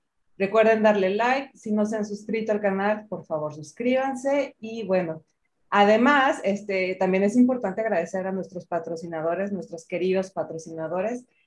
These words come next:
R S, R S S punto com es la página que tienen que ir a visitar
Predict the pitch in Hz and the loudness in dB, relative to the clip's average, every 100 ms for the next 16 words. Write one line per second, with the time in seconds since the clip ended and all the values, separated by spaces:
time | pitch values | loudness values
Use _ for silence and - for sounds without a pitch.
0 | _ 196 208 226 - 208 214 214 220 214 | _ 0 2 2 2 0 0 2 0 -2
1 | - _ _ _ _ 220 214 262 214 226 | -14 _ _ _ _ 2 4 2 0 -2
2 | 240 226 220 240 226 214 214 190 196 208 | 0 0 0 -4 -4 -4 -2 0 0 0
3 | 190 185 190 185 185 185 196 196 190 180 | -4 -4 -2 -4 -2 -6 -6 -8 -10 -10
4 | 165 175 175 175 175 180 180 175 - 170 | -12 -10 -8 -6 -4 -6 -8 -10 0 0
5 | 202 | 0